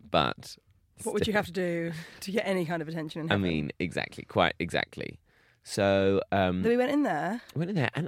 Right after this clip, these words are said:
Speaker 1: actually we had such a fun time. We were dancing.
Speaker 2: So much dancing. Do you remember being to-, do you remember us being told off by the
Speaker 1: Yes.
Speaker 2: security guard? We were using the
Speaker 1: Yes.
Speaker 2: stairs in our
Speaker 1: These
Speaker 2: choreography.
Speaker 1: steps in the choreography. And
Speaker 2: And it made sense because it was during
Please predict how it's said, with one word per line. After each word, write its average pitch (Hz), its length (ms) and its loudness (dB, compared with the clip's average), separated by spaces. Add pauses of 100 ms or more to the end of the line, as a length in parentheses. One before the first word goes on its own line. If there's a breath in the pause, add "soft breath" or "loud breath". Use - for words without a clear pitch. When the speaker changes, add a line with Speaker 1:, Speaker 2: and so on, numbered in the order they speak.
Speaker 1:
actually - 240 -8
we 214 60 0
had 185 140 -4
such - 300 -4
a 123 40 -2
fun 139 140 -2
time. 190 160 -6
We 202 60 0
were 92 100 0
dancing. 120 880 2 (160)
Speaker 2:
So - 240 -6
much 185 120 -6
dancing. 220 180 -2
Do 208 60 -4
you 240 60 2
remember 240 100 2
being 247 220 4
to-, - 80 -12
do 269 120 -6 (100)
you 226 40 2
remember 226 100 0
us 208 80 -4
being 226 200 -2
told 220 180 -4
off 214 140 -4
by 214 120 -2
the 214 340 0
Speaker 1:
Yes. 143 440 -4
Speaker 2:
security - 340 0
guard? 175 180 0
We 196 60 -2
were 220 60 0
using 247 420 0
the 226 80 0
Speaker 1:
Yes. 147 160 -4
Speaker 2:
stairs 196 540 -2
in 196 80 -4
our 185 80 0
Speaker 1:
These 160 80 -4
Speaker 2:
choreography. 180 720 0
Speaker 1:
steps 165 160 -4
in 135 80 -2
the 135 80 -2
choreography. 151 600 2 (120)
And 117 240 2
Speaker 2:
And 349 80 6
it 381 100 2
made 427 220 4
sense 330 240 2
because 285 240 -2
it 294 140 -4
was 339 180 0
during 294 400 0